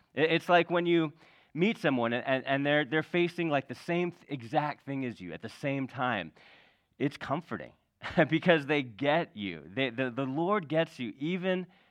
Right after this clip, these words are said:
more than you get yourself. You understand? Like, Jesus faced betrayal, mocking, verbal abuse,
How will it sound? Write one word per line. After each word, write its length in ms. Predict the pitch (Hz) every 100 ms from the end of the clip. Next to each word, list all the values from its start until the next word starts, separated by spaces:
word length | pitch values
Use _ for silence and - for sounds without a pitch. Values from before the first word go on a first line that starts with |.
| _
more 280 | 127 147 156
than 180 | 143 127
you 160 | 127
get 200 | 135 143
yourself. 540 | 135 123 - 135 95 73 - _ _
You 120 | -
understand? 480 | 131 131 135 143 147
Like, 200 | 135 127 - - -
Jesus 400 | 110 180 220 220
faced 360 | - 175 170 -
betrayal, 580 | 127 - 160 170 139
mocking, 520 | 117 135 160 165 127 107
verbal 380 | 127 156 143
abuse, 260 | 127 107 101